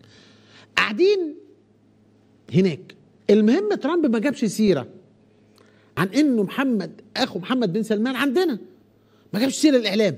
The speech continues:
مين اللي جاب الخبر؟ خالد بن سلمان. قال لك: "كلنا هناك"، ومش عارف إيه. راح ليه بدري؟ مرعوب. ما هو مرعوب. هل ذهب من تلقاء نفسه؟ ولا ذهب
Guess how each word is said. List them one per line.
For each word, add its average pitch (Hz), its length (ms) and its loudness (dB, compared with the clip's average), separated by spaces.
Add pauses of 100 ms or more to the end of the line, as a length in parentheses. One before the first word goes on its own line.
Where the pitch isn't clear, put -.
(120)
مين 370 240 6
اللي 294 120 2
جاب 254 160 2
الخبر؟ 240 400 -4 (2000)
خالد 220 320 2
بن 170 100 -2
سلمان. 120 340 -8
قال 269 120 -4
لك: 240 100 -4
"كلنا 220 260 -2
هناك"، 214 260 -4
ومش 156 120 -8
عارف 135 140 -12
إيه. 131 140 -6 (420)
راح 247 380 2
ليه 269 300 2
بدري؟ 214 560 0 (2000)
مرعوب. 202 400 2 (960)
ما 196 100 -2
هو 226 40 0
مرعوب. 330 500 2 (920)
هل 269 280 0
ذهب 339 460 -2
من 233 380 -2
تلقاء 262 440 -2
نفسه؟ 311 360 -4 (920)
ولا 214 300 2
ذهب 330 600 -2